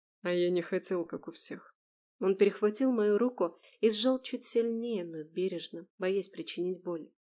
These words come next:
«Она увидела, что я счастлив, что у меня есть дело, есть друзья, что у меня есть ты. И это бесит её больше всего. Акции ей не интересны, Марин.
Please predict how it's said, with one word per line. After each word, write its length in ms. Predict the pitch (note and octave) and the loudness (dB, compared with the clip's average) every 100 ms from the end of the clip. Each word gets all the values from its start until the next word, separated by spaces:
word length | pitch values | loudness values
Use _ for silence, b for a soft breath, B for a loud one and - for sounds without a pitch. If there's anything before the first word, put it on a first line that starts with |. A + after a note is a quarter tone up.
| _ _ _ _ _ - | _ _ _ _ _ -2
«Она 320 | F3+ F#3+ F#3+ | 4 6 6
увидела, 440 | F3+ G3+ F#3+ F#3 | 6 4 6 4
что 200 | F3 - | 2 -2
я 160 | F3+ E3+ | 0 0
счастлив, 680 | E3 - E3+ - C#3 - - _ _ _ | 0 -2 -4 -4 -10 -12 -20 _ _ _
что 260 | - - | 0 6
у 20 | G3+ | 8
меня 300 | G#3 A3 G#3 | 10 12 10
есть 200 | E3+ D#3+ | 8 2
дело, 280 | F3+ F#3+ | 4 6
есть 260 | F3 F3 E3+ | 4 2 0
друзья, 560 | E3+ E3 E3+ E3 E3 E3+ _ | 0 0 0 0 0 -4 _
что 260 | - - E3+ | -10 -2 2
у 20 | |
меня 260 | E3+ F#3 | 4 6
есть 280 | F#3 - - | 4 2 -6
ты. 260 | E3 E3+ - _ _ _ _ | -8 -8 -10 _ _ _ _
И 140 | - | 4
это 300 | F#3 F3+ F#3 | 6 6 4
бесит 500 | F3 E3 G3 F#3+ D#3 | 0 2 0 0 -6
её 160 | E3 E3 | -4 -4
больше 380 | E3+ F3 E3+ D#3 | -2 -4 -2 -6
всего. 480 | - E3+ D#3+ F3 - _ _ _ - | -4 -4 -4 -10 -16 _ _ _ 4
Акции 500 | G3+ G3+ - F#3 F3+ | 4 4 0 2 2
ей 220 | F3+ F3+ | 2 2
не 180 | F3+ F3+ | 4 2
интересны, 480 | F3 F#3 F3 - | 2 0 0 -2
Марин. 420 | E3 E3+ E3 E3 | -4 -4 -4 -8